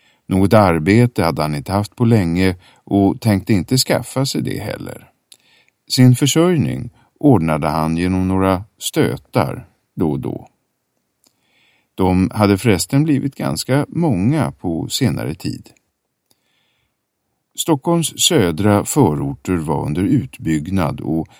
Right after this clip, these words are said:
Peter hade lärt sig att det var lätt att göra inbrott i förortscentra så länge husen inte var riktigt färdiga. Plötsligt saktade han farten och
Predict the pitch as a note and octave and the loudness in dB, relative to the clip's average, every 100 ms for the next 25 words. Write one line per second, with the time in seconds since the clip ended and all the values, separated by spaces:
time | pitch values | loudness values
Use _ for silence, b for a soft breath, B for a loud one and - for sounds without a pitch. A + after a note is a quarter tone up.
0 | b - F2 F#2 G#2+ G#2 B2 G#2+ C#2+ D2 | b -4 -4 0 2 4 4 2 2 -2
1 | - F#2+ - F#2+ A2+ A2 - D3 E3 - | -4 -4 -2 -2 0 0 0 0 -2 -4
2 | B2 - G#2 G#2 E3 G2+ D2 E2+ E2+ - | -4 -2 -2 0 0 -2 -2 -4 -6 -4
3 | F#2+ F#2 b b b b - D3+ E2 D2 | -4 -4 b b b b 0 2 2 -2
4 | - F#2+ F#2 B2 - F2+ - F2 E2 F2+ | -4 -2 0 0 0 -4 -4 -4 -2 -2
5 | F#2+ C#3 B2 - F#2+ - A#2 - C2 C2+ | -2 -4 -4 -4 -4 -2 -4 -4 -6 -8
6 | C#2+ B2 - D3+ F2 E2 B2+ A#2+ - _ | -10 -14 -4 -2 0 0 -2 -4 -16 _
7 | _ _ _ _ _ _ _ _ _ _ | _ _ _ _ _ _ _ _ _ _
8 | _ _ _ _ _ C3+ A#2+ - A#2+ A2+ | _ _ _ _ _ 0 2 2 2 2
9 | - - - G#2 - D2+ D#2 F2+ - A#1 | -4 -6 -2 -2 -2 -2 0 -2 -2 -6
10 | B1 - B1+ C2 C2 C#2 D#2 C#2+ | -6 -8 -6 -6 -6 -4 -4 -4